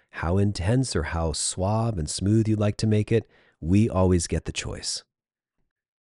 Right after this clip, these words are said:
All right, we've covered a lot of territory today. I'll give you some final thoughts and we'll wrap up. As you know, this episode has predominantly been geared towards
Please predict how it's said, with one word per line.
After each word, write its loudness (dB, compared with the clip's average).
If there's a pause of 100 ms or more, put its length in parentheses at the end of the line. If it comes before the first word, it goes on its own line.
(680)
All 2
right, -4
we've -8
covered 0
a 4
lot 4
of -2
territory -2
today. -4 (100)
I'll -6
give -2
you -2
some -4
final -2
thoughts -2
and -2
we'll -2
wrap -4
up. -10 (480)
As 0
you 0
know, 0
this -4
episode 0
has 0
predominantly 0
been 4
geared 0
towards -4